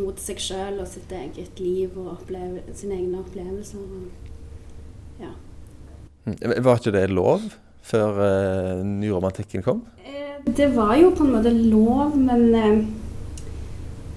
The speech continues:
Speaker 1: man skulle jo konsentrere seg om det som skjedde, og for eksempel så var lyrikk en litt undertrykt sjanger, for det var roman og drama som dom-, som dominerte, for her kunne man kommentere samfunnet på en helt annen måte.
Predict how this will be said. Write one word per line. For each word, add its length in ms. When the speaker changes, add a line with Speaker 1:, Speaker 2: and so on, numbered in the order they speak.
Speaker 1:
man 220
skulle 500
jo 220
konsentrere 580
seg 280
om 240
det 180
som 160
skjedde, 720
og 320
for 160
eksempel 680
så 200
var 160
lyrikk 580
en 120
litt 260
undertrykt 640
sjanger, 440
for 160
det 240
var 280
roman 500
og 100
drama 420
som 160
dom-, 260
som 220
dominerte, 680
for 160
her 140
kunne 260
man 120
kommentere 600
samfunnet 640
på 60
en 60
helt 280
annen 180
måte. 340